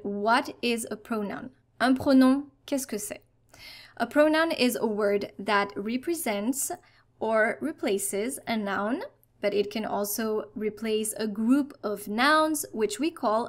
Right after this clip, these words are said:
a nominal group, un groupe nominal. And it has the same function as the noun or this group of nouns that it is replacing. We use the pronoun en in French to avoid repeating, so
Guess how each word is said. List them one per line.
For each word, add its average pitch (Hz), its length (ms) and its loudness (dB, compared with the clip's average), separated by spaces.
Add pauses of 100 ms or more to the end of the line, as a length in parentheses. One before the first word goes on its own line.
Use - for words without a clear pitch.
a 220 80 -4
nominal 202 580 -2
group, 254 380 0 (100)
un 214 220 -6
groupe 240 360 -4 (320)
nominal. 254 600 4 (520)
And 381 160 2
it 381 180 -2
has 339 200 0
the 311 140 -2
same 277 420 2
function 233 680 0
as 202 240 -2
the 202 100 -2
noun 277 400 4
or 214 240 -2
this 208 280 0
group 220 380 -4 (120)
of 202 280 -6
nouns 226 600 0
that 202 260 -4
it 202 140 0
is 202 260 0 (100)
replacing. 247 680 -4 (380)
We 339 140 6
use 403 180 6
the 349 100 0
pronoun 262 640 4
en 220 200 -2 (120)
in 262 220 4
French 226 540 -4
to 285 420 0
avoid 262 580 0 (480)
repeating, 254 840 -2
so - 320 -6